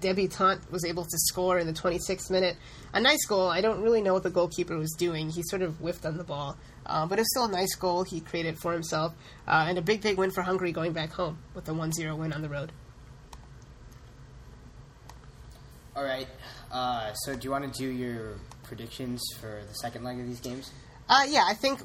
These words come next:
Speaker 1: I think Bosnia is going to win two zero at home. Uh, I think, uh, just attacking-wise with Dzeko up there, um, and
Speaker 2: I think Bosnia's away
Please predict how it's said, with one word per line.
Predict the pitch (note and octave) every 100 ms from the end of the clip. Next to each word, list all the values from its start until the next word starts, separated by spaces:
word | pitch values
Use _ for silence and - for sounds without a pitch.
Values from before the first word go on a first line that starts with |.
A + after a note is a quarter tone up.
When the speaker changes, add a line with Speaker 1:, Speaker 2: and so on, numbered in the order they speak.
| -
Speaker 1:
I | G#3
think | C4+ C4
Bosnia | F#3 G3 G3+ A3+
is | A3
going | G#3 G3+
to | F#3+
win | F#3+ F#3
two | - F#3+
zero | F3+ F#3 E3+ F3+ G3 -
at | D#3+
home. | - D#3+ D#3+ F#3 -
Uh, |
I | D#3 D3+ D3
think, | F3+ F#3+ - - - - -
uh, | D#3 E3 D#3+
just | G3+
attacking-wise | G#3+ G3+ F#3 G#3+ F#3+ F#3 F#3 F3+
with | F3 E3
Dzeko | F3+ F3+ F3+ F3
up | E3+
there, | F3+ E3+ D#3+ D3+ -
um, | D3 C#3+ C#3+ -
and | A#2 D3 C#3+ D3 - - - - -
Speaker 2:
I | -
think | F3+ D3
Bosnia's | D3 D3 C3+
away | B2+ A2